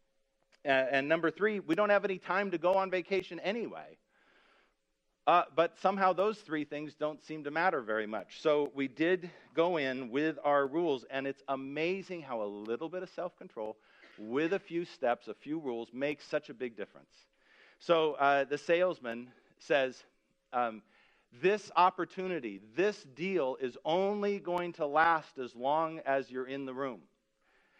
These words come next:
And we said, "Well, we're sorry, but if we have to make a decision immediately, the answer is no." Boom. Uh, uh, then somehow we get separated,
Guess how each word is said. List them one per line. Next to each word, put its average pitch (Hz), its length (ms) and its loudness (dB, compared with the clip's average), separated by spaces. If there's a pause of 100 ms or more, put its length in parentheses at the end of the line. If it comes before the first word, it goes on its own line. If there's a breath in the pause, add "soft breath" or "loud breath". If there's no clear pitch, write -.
(180 soft breath)
And 123 160 -6
we 131 100 -6
said, 131 340 0
"Well, 127 220 2
we're 131 100 -4
sorry, 156 440 -2
but 123 200 0
if 123 140 -10
we 160 140 -4
have 180 240 -6
to 139 260 -4 (100)
make 143 280 -6
a 147 40 -10
decision 135 440 -10
immediately, 120 580 -6
the 117 140 -12
answer 127 340 -10
is 127 160 -10
no." 147 240 -10 (1400)
Boom. 165 260 -2 (720 soft breath)
Uh, 135 220 2
uh, 131 100 2
then 156 200 0
somehow 185 280 0
we 160 100 0
get 139 180 -2
separated, 131 640 -2